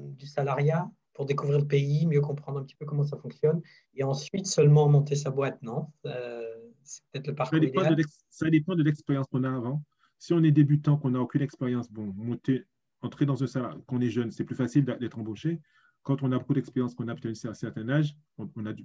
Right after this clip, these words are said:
Speaker 2: plus de mal à être embauché dans une, dans une entreprise parce que déjà le salaire, l'expertise, et,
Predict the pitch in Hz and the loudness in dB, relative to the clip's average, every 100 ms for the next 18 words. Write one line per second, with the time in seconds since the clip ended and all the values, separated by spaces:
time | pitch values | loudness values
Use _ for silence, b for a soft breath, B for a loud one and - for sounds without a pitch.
0 | - 131 127 139 123 113 117 113 - 127 | -12 -2 0 2 0 -4 -6 -6 -4 -6
1 | 107 104 - - 110 107 107 - - 147 | -6 -10 -16 -12 -8 -8 -8 -10 -2 0
2 | 147 113 - 98 107 107 - 110 110 135 | 0 -6 -8 -8 -8 -8 -8 -8 -6 -6
3 | 147 b b _ - - 120 101 151 147 | -8 b b _ -10 -6 -6 -4 -2 0
4 | 117 - | 0 -4